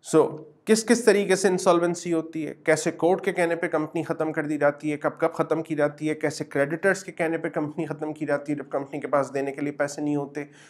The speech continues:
तो बैंक्रप्सी के वर्ड्स पर कंपनी पहुंचती है, बैंकरप्ट कैसे होती है, ये सारी चीज़ें भी देखनी है हमने। साथ में हमने वो एरिया भी कवर करना है जिसको हम कहते हैं fraudulent behavior on part of directors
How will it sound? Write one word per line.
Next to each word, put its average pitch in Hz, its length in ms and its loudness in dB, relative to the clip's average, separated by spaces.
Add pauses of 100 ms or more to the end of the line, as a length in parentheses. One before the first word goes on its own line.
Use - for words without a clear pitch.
(140)
तो 147 60 0
बैंक्रप्सी 170 800 4
के 165 140 0
वर्ड्स 147 340 6
पर 180 160 4
कंपनी 156 340 2
पहुंचती 151 480 0
है, 151 60 6
बैंकरप्ट 151 540 0
कैसे 151 260 0
होती 139 320 -6
है, 135 60 -2
ये 131 60 -4
सारी 120 280 -2
चीज़ें 127 300 -6
भी 160 80 -4
देखनी 135 320 -8
है 127 60 -4
हमने। 123 220 -8
साथ 220 500 0
में 156 260 -2 (500)
हमने 160 300 2
वो 139 600 2 (200)
एरिया 143 280 2
भी 147 100 0
कवर 131 260 0
करना 123 320 0
है 123 160 -2
जिसको 123 280 -6
हम 120 160 -4
कहते 117 280 -6
हैं 120 100 -8
fraudulent 123 720 0
behavior 113 520 -10 (120)
on 117 220 -6
part 110 240 4
of 113 140 -8
directors - 680 -4